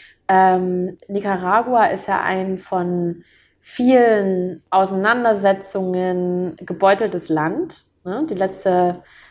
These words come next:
die letzte politische Krise war ja zweitausendachtzehn, noch nicht so lange her. Und ich kann mich noch erinnern, dass damals die Leute hier gesagt haben, das Gute daran ist, ist, dass Nicaragua zwar schon auch ein Stück weit vom Tourismus abhängt, aber nicht so doll,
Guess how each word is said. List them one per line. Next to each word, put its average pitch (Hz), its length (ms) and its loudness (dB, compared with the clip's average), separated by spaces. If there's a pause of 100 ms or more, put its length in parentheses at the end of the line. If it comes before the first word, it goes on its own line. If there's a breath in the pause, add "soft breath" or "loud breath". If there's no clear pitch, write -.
(180 loud breath)
die 185 80 -2
letzte 180 440 0
politische 185 800 -2
Krise 208 460 -2
war 180 80 6
ja 175 140 4
zweitausendachtzehn, 185 840 -6
noch 180 80 -4
nicht 196 180 -6
so - 80 -10
lange 175 260 -2
her. 214 460 -2 (520 loud breath)
Und 196 400 0
ich - 140 -6
kann 214 160 -2
mich 220 100 -2
noch 226 80 0
erinnern, 214 340 0
dass 214 120 2
damals 214 280 0
die 196 80 -10
Leute 208 260 0
hier 220 100 0
gesagt 202 360 -2
haben, 208 100 -4
das 180 300 -6
Gute 277 440 0
daran 220 380 0
ist, - 380 -8 (440 soft breath)
ist, 190 160 -4
dass 202 120 2
Nicaragua 208 1040 2 (220)
zwar 202 220 0
schon 240 360 -4
auch 196 160 -2
ein 196 80 -8
Stück 226 200 -6
weit 214 140 2
vom 190 160 -8
Tourismus 240 460 -8
abhängt, 269 480 -8
aber 190 160 -2
nicht 208 200 -6
so 196 120 -6
doll, 220 260 4